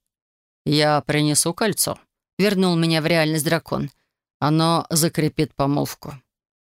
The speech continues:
«Не выйду я за вас», вновь напомнила я и попыталась его оттолкнуть.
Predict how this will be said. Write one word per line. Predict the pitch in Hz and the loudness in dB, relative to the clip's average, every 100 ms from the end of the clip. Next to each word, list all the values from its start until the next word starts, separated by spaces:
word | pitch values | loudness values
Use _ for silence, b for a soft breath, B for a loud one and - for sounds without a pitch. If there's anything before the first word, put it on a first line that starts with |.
| _ _ | _ _
«Не | 180 185 | 2 2
выйду | 160 175 202 | 2 2 2
я | 190 | 2
за | 180 175 | 2 2
вас», | 175 - - _ _ _ - | 2 0 -4 _ _ _ 0
вновь | 220 208 | 0 0
напомнила | 185 190 196 190 190 180 | -2 0 2 2 2 2
я | 180 214 | 2 2
и | 214 | 0
попыталась | 160 - - 185 175 - | -2 -6 -2 2 2 2
его | 165 | 0
оттолкнуть. | 156 170 165 - 147 - - | 0 0 -2 -2 -6 -2 -4